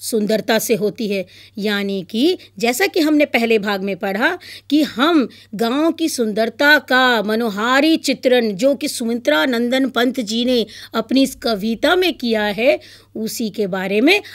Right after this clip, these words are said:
आगे हम इस कक्षा में इसका, इसकी चर्चा करेंगे। तो चलिए, लेकिन पढ़ने से पूर्व सर्व-, सर्व-, सर्वप्रथम हम पहले भाग में अब तक हमने जो पढ़ा है,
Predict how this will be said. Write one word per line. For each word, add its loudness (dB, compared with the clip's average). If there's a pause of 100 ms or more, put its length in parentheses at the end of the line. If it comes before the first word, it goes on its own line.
(180)
आगे 0
हम -2 (220)
इस -8
कक्षा -6
में -2
इसका, -10 (300)
इसकी 0
चर्चा -2
करेंगे। -8 (260)
तो -6
चलिए, -2 (580)
लेकिन 2
पढ़ने 6
से 4
पूर्व 2 (440)
सर्व-, 2
सर्व-, 2
सर्वप्रथम 2 (280)
हम 4 (320)
पहले 6
भाग 4
में 2
अब -6
तक 2
हमने 4
जो 4
पढ़ा 0
है, 2